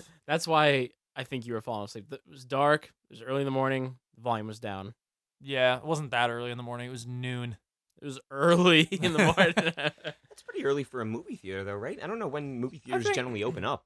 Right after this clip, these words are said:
Speaker 2: I
Speaker 3: but
Speaker 2: think it was either first or second showing of the day.
Speaker 1: Yeah, the first
Speaker 3: Okay.
Speaker 1: one was at eleven. The second one was at noon.
Speaker 2: Oh, wow.
Speaker 1: Yeah.
Speaker 2: Huge
Speaker 1: So.
Speaker 2: difference.
Speaker 1: Yeah.
Speaker 2: <laughs> But yeah, wel-, welcome to the show. We are all here because we just saw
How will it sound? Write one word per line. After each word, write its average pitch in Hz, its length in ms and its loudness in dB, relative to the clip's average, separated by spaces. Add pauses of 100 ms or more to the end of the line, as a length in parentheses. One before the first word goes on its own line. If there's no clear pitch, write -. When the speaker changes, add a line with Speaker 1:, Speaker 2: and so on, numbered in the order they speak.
Speaker 2:
I 233 100 0
Speaker 3:
but - 80 -4
Speaker 2:
think 339 120 -4
it 311 80 -2
was 220 300 2
either 180 240 0
first 156 320 -4
or 139 60 -6
second 127 340 -6
showing 120 320 -4
of 113 80 -8
the 110 60 -10
day. 113 240 -2
Speaker 1:
Yeah, 123 80 2
the 123 100 -2
first 175 200 -2
Speaker 3:
Okay. 196 60 -4
Speaker 1:
one 180 60 0
was 160 100 0
at 147 80 2
eleven. 113 340 -2
The 107 60 -8
second 110 220 -12
one 107 60 -8
was 107 80 -10
at 95 120 -10
noon. 92 240 -16 (180)
Speaker 2:
Oh, 147 420 8
wow. 123 360 4 (160)
Speaker 1:
Yeah. - 200 -20 (200)
Speaker 2:
Huge 147 220 -6
Speaker 1:
So. 120 60 -10
Speaker 2:
difference. 131 680 -8
Speaker 1:
Yeah. 101 240 -10 (160)
Speaker 2:
<laughs> - 160 -14
But 151 140 -6
yeah, 180 260 6 (100)
wel-, 143 340 2
welcome 139 400 -2
to 147 120 -6
the 131 100 -6
show. 208 800 2
We 160 240 -2
are 170 220 8
all 202 340 8
here 190 480 -2
because 143 340 -8
we 143 220 -10
just 135 400 -4
saw 131 400 4